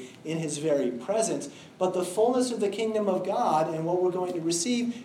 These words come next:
has not yet occurred. And so even though we're in, we need to remain attentive and alert and ready.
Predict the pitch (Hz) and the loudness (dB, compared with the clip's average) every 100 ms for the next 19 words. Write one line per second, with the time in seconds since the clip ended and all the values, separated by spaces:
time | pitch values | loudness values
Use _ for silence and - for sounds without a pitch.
0 | - 190 190 185 196 214 170 185 190 190 | 2 4 4 4 4 2 0 4 4 4
1 | 180 180 - 247 302 - - - - - | -2 -10 -8 -4 0 2 0 -4 -12 -16
2 | - 185 185 - 202 202 190 202 247 277 | -6 -2 0 2 4 6 4 0 -2 0
3 | 240 - 233 240 202 151 156 - - - | -2 -2 4 6 6 6 2 -4 -12 -20
4 | - - 170 196 196 185 - - - - | -18 2 8 8 8 4 0 -4 -14 -20
5 | - 220 269 - 135 170 208 - - - | -2 4 4 4 0 -6 -10 -12 -16 -20
6 | - - - - 165 175 196 202 196 190 | -20 -20 -20 -4 0 2 4 2 0 0
7 | 180 185 175 175 175 175 175 - - - | 2 2 0 -2 -4 -6 -8 -14 -18 -20
8 | - - 156 - 180 185 196 185 175 - | -16 -10 -8 -6 -4 -2 2 4 2 0
9 | 143 143 143 165 165 160 - - - 143 | -4 -2 2 4 2 0 -8 -14 -10 -6
10 | 135 127 139 135 123 | -4 0 0 0 -4